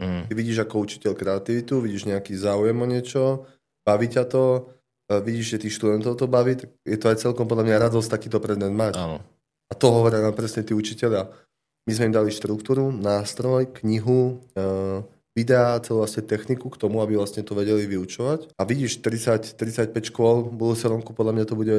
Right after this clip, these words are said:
Speaker 2: ešte oveľa viac. To je niečo, že úžasné. A vieš, čo sa vlastne bude diať od budúceho roka? Vlastne máme, máme takmer štyri milióny eur na podporu týchto nápadov. Nie iba stredné školy, ale aj vysoké školy, P H D študentov. Podľa mňa boostneme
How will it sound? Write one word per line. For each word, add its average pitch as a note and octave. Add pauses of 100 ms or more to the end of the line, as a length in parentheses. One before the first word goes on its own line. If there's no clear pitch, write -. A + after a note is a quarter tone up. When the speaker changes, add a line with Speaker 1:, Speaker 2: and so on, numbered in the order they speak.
Speaker 2:
ešte G#2+
oveľa A2
viac. G#2 (320)
To A#2
je A2
niečo, A2
že A#2
úžasné. A#2 (180)
A F#2
vieš, G#2+
čo -
sa A2
vlastne G#2+
bude G#2+
diať G2+
od F#2+
budúceho G#2
roka? B2 (560)
Vlastne G2
máme, G#2
máme G#2
takmer G#2
štyri G#2+
milióny G#2
eur G2+
na G#2
podporu G#2
týchto G2+
nápadov. G#2
Nie D#3
iba C#3
stredné G#2
školy, B2+
ale F#2+
aj F#2+
vysoké A#2
školy, C3+
P A#2
H A2
D G#2+
študentov. A#2 (560)
Podľa G#2
mňa G#2
boostneme A2